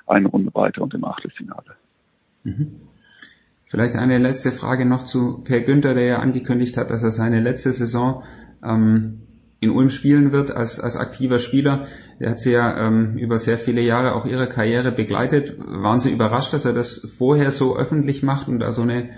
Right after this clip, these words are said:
Speaker 2: so eine Abschiedstour, ähm, draus macht? Und was erwarten Sie vielleicht in dieser Saison von ihm?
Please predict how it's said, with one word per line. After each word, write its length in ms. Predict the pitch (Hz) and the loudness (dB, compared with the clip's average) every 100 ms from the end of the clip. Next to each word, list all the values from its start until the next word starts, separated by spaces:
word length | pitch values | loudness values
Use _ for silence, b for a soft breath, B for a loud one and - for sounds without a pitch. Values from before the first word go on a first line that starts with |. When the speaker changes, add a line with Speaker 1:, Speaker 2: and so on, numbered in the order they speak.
| B B | B B
Speaker 2:
so 140 | - | 2
eine 160 | 117 - | 4 2
Abschiedstour, 840 | - 165 147 - - 156 165 151 | -2 -2 -4 -12 -4 2 2 2
ähm, 240 | 135 139 131 | 0 0 0
draus 300 | 127 135 135 | 0 0 0
macht? 220 | 131 - | -2 0
Und 160 | 131 127 | -2 -2
was 140 | 123 | -2
erwarten 320 | 113 117 117 | -2 -2 -2
Sie 100 | 98 | -4
vielleicht 360 | 92 95 95 92 | -2 -2 -2 -2
in 100 | 98 | -4
dieser 200 | 98 90 | -4 -4
Saison 260 | 82 73 | -8 -10
von 160 | - 92 | -8 -8
ihm? 140 | 95 | -8